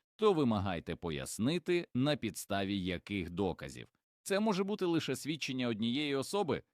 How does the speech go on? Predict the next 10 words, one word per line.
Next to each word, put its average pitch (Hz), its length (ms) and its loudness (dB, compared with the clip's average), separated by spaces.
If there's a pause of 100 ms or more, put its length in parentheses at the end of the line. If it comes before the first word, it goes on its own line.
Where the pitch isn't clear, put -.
(140)
чи - 240 -4
є 117 360 0
реальні 110 540 2
докази. 76 640 -2 (260)
Третє. 127 580 -2 (220)
Не 117 300 0
погоджуйтесь 143 840 0
на 131 120 0
брехливі 101 580 -2
зізнання. 82 760 -6